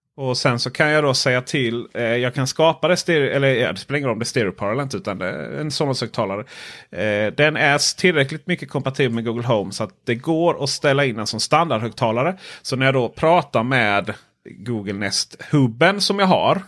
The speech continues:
en Hub Max, det är ju den med skärmen och så, den är lite hemtrevlig att ha där i köket. Eh, då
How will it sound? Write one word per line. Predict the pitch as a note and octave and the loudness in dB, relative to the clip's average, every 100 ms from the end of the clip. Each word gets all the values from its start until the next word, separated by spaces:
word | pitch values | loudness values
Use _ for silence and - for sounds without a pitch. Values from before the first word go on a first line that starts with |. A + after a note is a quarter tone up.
| _ - | _ -4
en | A2 A2 | -2 0
Hub | G#2+ | 0
Max, | F#2 F2 B2+ - - - - | 0 -4 -2 -2 -2 -4 -4
det | A2 | 0
är | |
ju | G2+ | 2
den | G2+ F#2 | 2 0
med | F2 | 0
skärmen | - G2 D#2+ F2+ G#2+ | 0 2 2 -2 -2
och | - | -2
så, | - | -2
den | F#2 F2+ | -2 -2
är | E2+ | -2
lite | D#2 - - F#2 | -4 -8 -12 -6
hemtrevlig | F#2 D#2+ - C2+ C2 | -6 -6 -4 -4 -2
att | F2 | -2
ha | C#2 | -2
där | B1+ | -4
i | |
köket. | - A#1 - - - - - - - - - | -4 -8 -8 -18 -16 -16 -14 -14 -14 -12 -2
Eh, | E2+ F2 | 0 0
då | D#2+ B2+ C#3 A2+ A2+ C#3+ | -2 0 2 4 4 2